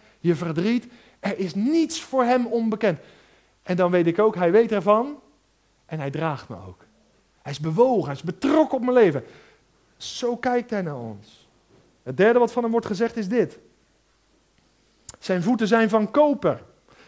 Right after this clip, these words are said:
Nou, koper spreekt van het werk van de Heer Jezus hier op aarde. Hij heeft het oordeel van God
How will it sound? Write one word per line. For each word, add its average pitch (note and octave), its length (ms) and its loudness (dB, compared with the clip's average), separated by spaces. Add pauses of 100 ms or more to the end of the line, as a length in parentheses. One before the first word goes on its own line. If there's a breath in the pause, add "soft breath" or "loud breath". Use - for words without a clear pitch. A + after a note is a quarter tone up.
Nou, E3 140 -2
koper B3+ 480 6
spreekt B3+ 560 0
van C4 160 -2
het G#3 80 -2
werk B3+ 280 2
van B3+ 140 0
de A3 80 2
Heer A3 220 0
Jezus B3 480 2 (300 soft breath)
hier A#3+ 300 4
op A3 260 4
aarde. B3 440 0 (300 loud breath)
Hij B3+ 280 6
heeft B3 380 2
het A3+ 300 -2
oordeel C#4+ 600 4
van A#3+ 280 0
God C#4 380 2